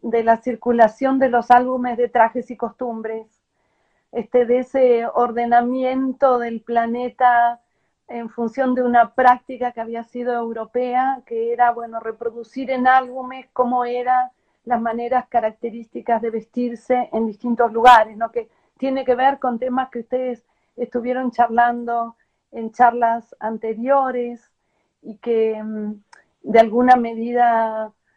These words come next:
eh, se vincula con esto que hablábamos recién de ordenar el planeta, clasificarlo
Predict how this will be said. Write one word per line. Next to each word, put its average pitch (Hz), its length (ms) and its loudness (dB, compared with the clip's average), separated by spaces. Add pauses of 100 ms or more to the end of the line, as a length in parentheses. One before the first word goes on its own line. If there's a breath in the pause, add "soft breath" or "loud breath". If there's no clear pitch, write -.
(180)
eh, 208 280 -10
se 226 160 2
vincula 240 540 4
con 220 200 -6
esto 220 280 -8
que 226 100 -4
hablábamos 220 500 0
recién 233 540 -8
de 214 300 -8
ordenar 226 580 -2
el 233 120 -8
planeta, 226 1000 -4
clasificarlo 220 1300 -4